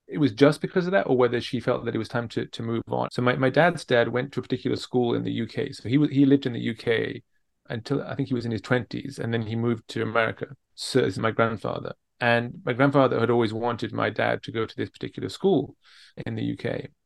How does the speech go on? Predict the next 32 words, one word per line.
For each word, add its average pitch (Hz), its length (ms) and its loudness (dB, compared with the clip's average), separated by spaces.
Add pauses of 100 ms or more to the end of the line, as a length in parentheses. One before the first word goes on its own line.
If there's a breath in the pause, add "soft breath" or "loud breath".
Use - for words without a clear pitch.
(200)
But 127 120 8
at 135 80 0
the 127 40 0
same 139 200 4
time, 127 260 0
as 120 160 -6
I 113 60 -2
said, 113 360 -2
he 127 260 2
was 120 100 2
offered 117 220 2
this 101 160 -4
job 120 300 0
for 113 120 -10
the 120 80 -6
Sunday 117 200 -4
Times 117 280 -2
magazine. - 440 -8 (300)
And 123 80 4
this 135 140 6
was, 202 120 2
like, 170 140 6
in 143 100 2
the 123 80 2
heyday 120 460 2
of, 110 220 -4
of 135 120 -6
photojournalism, 113 720 -2
as 113 120 -12
he 117 120 -8
described - 540 -8
it. - 160 -8